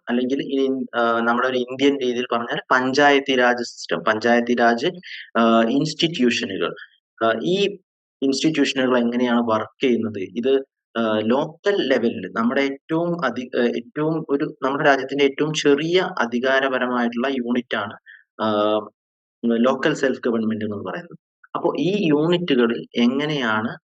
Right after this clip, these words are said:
ആം, ഗവൺമെന്റ് വർക്ക് ആവുന്നത്, ആർക്കൊക്കെ എന്തൊക്കെ അധികാരങ്ങളാണുള്ളത്, ഏതൊക്കെ ഡിസിഷനാണ് ലോക്കൽ സെൽഫ് ഗവൺമെന്റുകൾ എടുക്കുന്നത്, ഈ ലോക്കൽ സെൽഫ് ഗവൺമെന്റ് എന്ന്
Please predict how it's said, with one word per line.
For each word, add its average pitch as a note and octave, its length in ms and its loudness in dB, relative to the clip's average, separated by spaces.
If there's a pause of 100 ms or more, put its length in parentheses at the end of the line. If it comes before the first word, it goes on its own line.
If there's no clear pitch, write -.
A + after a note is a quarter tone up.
ആം, G2+ 440 0 (360)
ഗവൺമെന്റ് A#2+ 440 4
വർക്ക് A2+ 380 0
ആവുന്നത്, G2 520 -6
ആർക്കൊക്കെ A#2+ 540 0
എന്തൊക്കെ B2 600 0
അധികാരങ്ങളാണുള്ളത്, A#2 1080 0
ഏതൊക്കെ A2+ 440 -2
ഡിസിഷനാണ് A#2+ 800 0 (300)
ലോക്കൽ A#2 300 0
സെൽഫ് A#2+ 260 -2
ഗവൺമെന്റുകൾ A2+ 580 -2
എടുക്കുന്നത്, - 640 -8
ഈ A2 40 -2
ലോക്കൽ A#2 320 -2
സെൽഫ് D3 380 -2
ഗവൺമെന്റ് C3+ 360 0
എന്ന് C3 100 -4